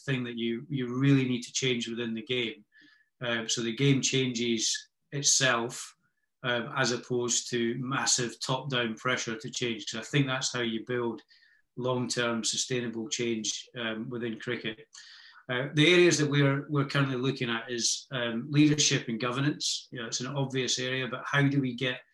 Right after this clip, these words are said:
diversity around every single decision-making table in the game? Um, and that's gotta start at board level, uh, and we, we are,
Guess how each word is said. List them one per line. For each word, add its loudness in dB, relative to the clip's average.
diversity -2
around -2
every -4
single -2
decision-making -2
table -4
in 0
the 0
game? -4
Um, -4
and -4
that's -2
gotta 0
start 2
at -10
board -2
level, -2
uh, -6
and -4
we, 0
we 0
are, 0